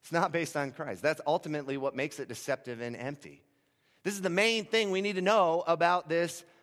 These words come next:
philosophy, is that it's not based on Christ. Now, that doesn't always look like this philosophy is going to be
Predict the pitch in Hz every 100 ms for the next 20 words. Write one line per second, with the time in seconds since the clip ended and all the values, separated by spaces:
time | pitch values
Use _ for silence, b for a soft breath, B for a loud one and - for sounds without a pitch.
0 | _ 180 180 226 220 156 - 101 85 b
1 | b b 160 151 202 196 156 196 240 165
2 | 175 180 185 175 - 208 185 - 190 175
3 | B B - 208 190 240 254 277 190 233
4 | 233 160 170 208 254 254 185 175 156 196
5 | - 175 185 202 - 175 175 165 139 127
6 | 180 175 170 175 170 165 156 b b b
7 | b b _ 147 165 165 156